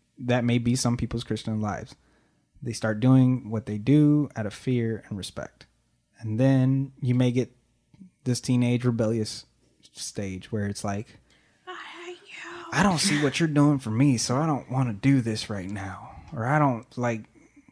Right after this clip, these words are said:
Speaker 1: that kind of thing. And it's just like, okay. But as the prodigal son, he'll bring you back. You'll come back. And he never forsakes you. He never leaves you.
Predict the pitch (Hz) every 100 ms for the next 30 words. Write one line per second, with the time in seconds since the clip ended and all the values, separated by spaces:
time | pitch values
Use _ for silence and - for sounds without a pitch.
0 | _ _ _ 127 131 - 117 110 107 101
1 | 104 110 - 117 113 110 104 - - -
2 | - _ _ - - _ _ _ - 123
3 | 98 110 - - - _ - 135 151 139
4 | - - 113 110 117 110 104 107 - 113
5 | 113 - _ _ _ _ _ _ - 135
6 | 113 98 - - - - 127 - 98 -
7 | - _ _ _ _ _ _ _ _ -
8 | 110 110 110 110 107 107 117 _ - 127
9 | 127 131 117 110 104 _ - 110 104 104
10 | 107 - 110 110 110 110 104 101 107 110
11 | 110 107 107 143